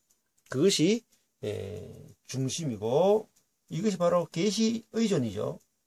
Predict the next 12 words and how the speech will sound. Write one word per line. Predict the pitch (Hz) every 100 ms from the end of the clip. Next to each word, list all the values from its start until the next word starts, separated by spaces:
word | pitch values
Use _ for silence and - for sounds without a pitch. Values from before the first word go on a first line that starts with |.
| _ _ _ _ _ _ -
신학도 | 151 - 220 151 160 147
사실은 | 156 151 143
계시 | - 151 180 202
의존, | 214 247 220 190 185 208 _ _ _ _ _ _ -
음, | 147 123 107 104 _ _ _ -
계시 | 147 165 190 196 -
의존을, | 196 226 196 185 165 160 - - - - 185 240 - - _ _ -
음, | - - - - - _
사색, | - 175 - 107
계시 | - 156 196
의존 | 190 - 202 185 175
사색을 | 151 - 196 170 190 220